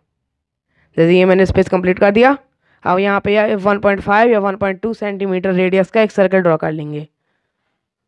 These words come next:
फिर उसके बाद कुछ ऐसा हम लोग मीटर बना दें गैल्वेनोमीटर।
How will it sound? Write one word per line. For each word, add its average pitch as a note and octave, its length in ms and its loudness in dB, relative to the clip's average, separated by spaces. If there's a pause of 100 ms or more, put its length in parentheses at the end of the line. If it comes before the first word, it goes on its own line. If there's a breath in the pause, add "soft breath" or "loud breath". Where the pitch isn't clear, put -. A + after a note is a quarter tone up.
(160)
फिर G#3 100 4
उसके G#3+ 240 2
बाद A#3 200 2
कुछ - 300 -4
ऐसा F#3 320 -6
हम G3 100 -6
लोग F#3+ 180 -4
मीटर F3+ 260 -4
बना G#3+ 220 -2
दें A3 200 -2
गैल्वेनोमीटर। G3+ 760 0